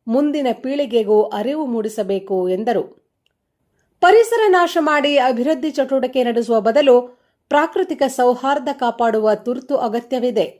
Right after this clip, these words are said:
ಪಶ್ಚಿಮ ಘಟ್ಟ ಪ್ರದೇಶವು ಜಗತ್ತಿನಲ್ಲೇ ಶ್ರೀಮಂತ ಜೀವ ವೈವಿಧ್ಯ ಹೊಂದಿರುವ ತಾಣ. ಇಂತಹ ವಾತಾವರಣದಲ್ಲಿ ವಿದ್ಯಾರ್ಥಿಗಳು ಗೋಡೆಯ ನಡುವೆ ಕಲಿಯುವುದಕ್ಕಿಂತ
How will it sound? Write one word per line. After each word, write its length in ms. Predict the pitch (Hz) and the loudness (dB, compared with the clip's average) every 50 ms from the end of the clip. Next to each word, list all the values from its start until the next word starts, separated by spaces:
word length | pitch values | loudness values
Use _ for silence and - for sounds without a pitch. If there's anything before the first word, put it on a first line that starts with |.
| _ _ _ _ _ _ _ _ _ _ _ | _ _ _ _ _ _ _ _ _ _ _
ಪಶ್ಚಿಮ 420 | 277 294 285 - - - 349 330 330 | 0 0 0 0 0 0 2 2 2
ಘಟ್ಟ 260 | 277 233 262 262 - 254 | 0 -2 -6 -4 -2 -4
ಪ್ರದೇಶವು 580 | 247 240 214 233 233 226 233 233 226 254 294 302 | -4 -2 0 0 0 0 0 -2 -2 -2 -2 -4
ಜಗತ್ತಿನಲ್ಲೇ 840 | 220 220 214 202 247 247 247 254 226 226 220 214 208 214 208 190 | -2 -4 -2 -2 -2 -4 -4 -6 -4 -2 -2 0 2 0 0 0
ಶ್ರೀಮಂತ 720 | 196 - - 226 254 277 302 311 302 277 262 240 240 - 214 202 196 196 - _ _ _ _ _ - | -2 -6 -10 -8 -6 -4 -4 -2 -2 -2 -4 -4 -2 0 0 0 0 -2 -8 _ _ _ _ _ -12
ಜೀವ 360 | 185 175 240 285 320 349 320 330 | -8 -4 -2 0 0 2 2 2
ವೈವಿಧ್ಯ 720 | 294 220 240 240 254 262 240 277 277 233 220 - 214 262 | 2 2 2 0 0 0 -2 -6 -8 -8 -10 -8 -4 -4
ಹೊಂದಿರುವ 480 | 240 233 226 220 226 220 208 196 202 202 | -2 -2 -2 0 0 0 2 2 0 0
ತಾಣ. 320 | 196 240 226 233 233 226 190 - - - _ _ _ _ _ _ _ _ _ | 0 -2 -2 -2 -2 -2 -4 -4 -6 -12 _ _ _ _ _ _ _ _ _
ಇಂತಹ 380 | 262 269 294 311 302 302 247 254 233 | -4 -2 0 0 -2 -2 0 0 2
ವಾತಾವರಣದಲ್ಲಿ 920 | 208 220 214 214 220 226 214 208 208 202 202 202 196 190 190 202 277 320 | 2 2 0 0 0 0 0 2 0 0 0 0 -2 -2 -2 -2 -4 -6
ವಿದ್ಯಾರ್ಥಿಗಳು 1120 | 247 208 214 190 185 170 175 220 208 202 202 208 180 175 190 185 180 180 - - _ _ _ _ _ - | -6 -6 -10 -10 -10 -8 -6 -6 -6 -6 -6 -6 -4 -2 -2 -2 -2 -4 -6 -12 _ _ _ _ _ -6
ಗೋಡೆಯ 500 | 185 226 247 277 302 320 330 330 311 277 | 0 4 4 4 4 4 2 0 -2 -2
ನಡುವೆ 380 | 247 233 208 214 214 208 208 202 | -2 -2 -2 0 0 0 0 -2
ಕಲಿಯುವುದಕ್ಕಿಂತ 800 | 208 214 208 220 233 233 214 202 196 202 - 220 208 233 240 | -2 -4 -2 -2 -2 -2 -4 -6 -8 -8 -8 -8 -8 -4 -2